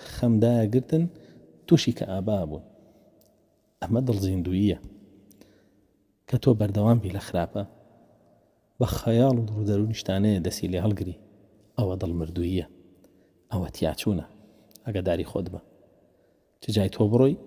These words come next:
شانازی پیاوە بکەی لە شوێنە. زۆر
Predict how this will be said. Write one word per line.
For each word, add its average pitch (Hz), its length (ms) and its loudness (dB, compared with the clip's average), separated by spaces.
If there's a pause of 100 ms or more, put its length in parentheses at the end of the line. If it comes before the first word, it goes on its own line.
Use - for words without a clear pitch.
(320)
شانازی 95 640 -2
پیاوە 107 220 0
بکەی 123 200 0
لە 113 100 -4
شوێنە. 117 260 -4 (1400)
زۆر 127 300 6